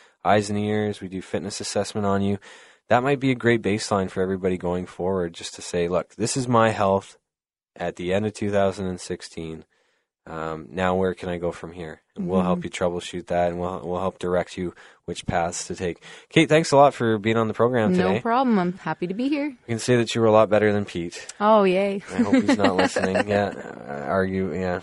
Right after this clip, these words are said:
Speaker 1: No, not even arguably. You just were.
Speaker 2: <laughs>
Speaker 1: Hope you're having fun, Pete, and Winterpeg. <laughs> Anyway, that's all we got. Uh, coming from London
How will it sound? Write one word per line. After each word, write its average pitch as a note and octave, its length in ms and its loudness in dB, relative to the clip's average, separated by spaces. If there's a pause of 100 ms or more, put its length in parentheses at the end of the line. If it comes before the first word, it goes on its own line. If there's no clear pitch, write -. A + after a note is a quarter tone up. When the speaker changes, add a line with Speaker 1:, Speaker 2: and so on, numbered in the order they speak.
(140)
Speaker 1:
No, G#2 160 4
not C3 240 6
even F#2 160 0
arguably. E2+ 480 -4
You F2+ 160 -4
just E2+ 240 -12
were. D#2+ 220 -10 (260)
Speaker 2:
<laughs> - 160 -2 (1160)
Speaker 1:
Hope C#3+ 140 6
you're D#3 80 12
having C#3+ 140 8
fun, C#3+ 280 8
Pete, A#2 340 4
and G#2 380 0 (140)
Winterpeg. G2+ 840 2 (220)
<laughs> A3 320 0 (320)
Anyway, A#2 200 4
that's B2 240 6
all C3 140 10
we B2+ 100 6
got. A#2+ 320 8
Uh, G#2 400 8
coming A2+ 240 6
from A2 220 0
London C#3+ 420 8